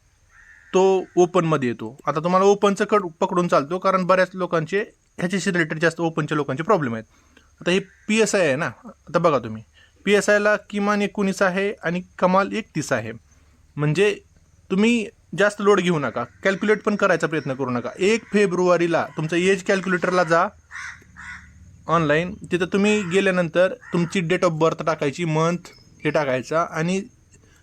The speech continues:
तुम्ही एक फेब्रुवारी दोन हजार पंचवीसच टाका. तिथं तुम्ही बत्तीस वर्षाचं जर असाल ना, म्हणजे समजा एकतीस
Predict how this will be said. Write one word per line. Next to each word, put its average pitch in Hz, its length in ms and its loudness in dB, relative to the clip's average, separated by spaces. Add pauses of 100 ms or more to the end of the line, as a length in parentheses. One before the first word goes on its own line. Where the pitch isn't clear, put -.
(120)
तुम्ही 202 240 0
एक 220 160 2
फेब्रुवारी 214 540 2
दोन 208 200 2
हजार 190 240 2 (640)
पंचवीसच 214 560 2
टाका. 127 260 -2 (560)
तिथं 180 260 0
तुम्ही 226 180 2
बत्तीस 196 480 -2
वर्षाचं 220 360 2
जर 220 180 0
असाल 196 320 -2
ना, 160 80 -2 (680)
म्हणजे 160 160 -4
समजा 180 260 2
एकतीस 185 640 0